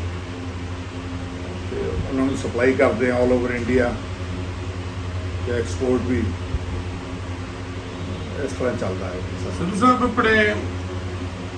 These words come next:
Speaker 2: ਜਿਵੇਂ ਤੁਸੀਂ ਦੱਸਿਆ ਵੀ all over ਇੰਡੀਆ ਤੁਸੀਂ ਵਧੀਆ ਬ੍ਰਾਂਡਸ ਨੂੰ ਸਪਲਾਈ ਦਿੰਦੇ ਹੋ, ਕੀ ਤੁਸੀਂ ਦੱਸ ਸਕਦੇ ਹੋ ਕਿ ਕਿਹੜੇ ਕਿਹੜੇ ਉਹ ਬ੍ਰਾਂਡ ਹਨ ਜਿਹੜੇ ਇੰਡੀਆ ਦੇ ਵਿੱਚ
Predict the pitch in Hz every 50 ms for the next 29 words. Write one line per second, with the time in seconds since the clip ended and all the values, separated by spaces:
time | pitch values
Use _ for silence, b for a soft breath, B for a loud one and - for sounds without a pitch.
0 | - - - 156 160 175 185 180 196 190 196 180 180 165 - 202 196 196 196 202
1 | 196 180 - - - - - - - - - - - - - 165 147 156 160 170
2 | 180 185 185 175 170 175 175 175 175 175 175 185 170 175 175 160 175 190 202 208
3 | 185 170 147 156 151 151 156 160 156 147 160 165 165 165 165 160 - - 160 147
4 | 151 151 147 156 160 151 143 143 147 160 165 160 160 - - - - - - -
5 | - - - - - - - - - - - - - 180 175 165 160 165 170 185
6 | 165 160 160 160 - 190 180 170 165 180 180 180 175 180 180 170 196 208 202 196
7 | 180 180 175 175 170 170 165 165 - - 170 165 151 147 143 143 143 147 147 147
8 | 143 143 143 143 143 135 - - 135 143 143 143 139 135 135 131 123 - - -
9 | - - - - - - - - - - - - 131 131 135 135 127 123 131 135
10 | 143